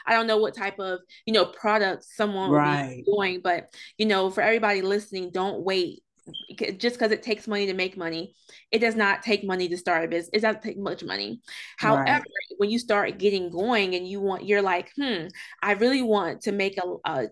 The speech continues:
Speaker 1: a, a change and maybe do this full time or, uh,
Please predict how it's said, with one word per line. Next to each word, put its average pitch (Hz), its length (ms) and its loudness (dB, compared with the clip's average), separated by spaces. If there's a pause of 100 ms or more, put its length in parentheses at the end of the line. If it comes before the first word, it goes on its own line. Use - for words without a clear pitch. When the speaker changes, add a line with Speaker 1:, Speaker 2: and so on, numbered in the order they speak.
Speaker 1:
a, 160 240 -4 (100)
a 185 80 -2
change 185 640 -2 (280)
and 247 100 4
maybe 294 180 6
do 247 120 2
this 247 160 2
full 214 220 4
time 202 440 -4
or, 190 300 2 (320)
uh, 190 300 4